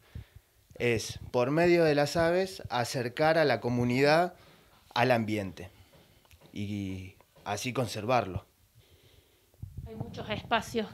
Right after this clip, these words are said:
Speaker 2: eh, muy ricos y, y que están descuidados.
Speaker 1: Sí, el Valle de Calamuchita cuenta con un montón de, de ecosistemas diferentes, eh, varía mucho entre las sierras, los lagos, los ríos,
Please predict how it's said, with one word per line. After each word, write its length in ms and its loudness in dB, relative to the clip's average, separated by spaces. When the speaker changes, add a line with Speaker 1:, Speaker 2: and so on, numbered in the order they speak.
Speaker 2:
eh, 460 -2
muy 240 2
ricos 600 -4
y, 360 -4
y 60 -8
que 80 -6
están 200 -2
descuidados. 580 0
Speaker 1:
Sí, 320 4
el 160 8
Valle 220 6
de 80 4
Calamuchita 640 0
cuenta 340 0
con 460 -4
un 140 -2
montón 500 0
de, 460 -4
de 140 -4
ecosistemas 640 -4
diferentes, 1000 -2
eh, 160 -8
varía 500 0
mucho 500 -2
entre 300 -6
las 200 -8
sierras, 560 2
los 180 -6
lagos, 440 0
los 200 -8
ríos, 520 -6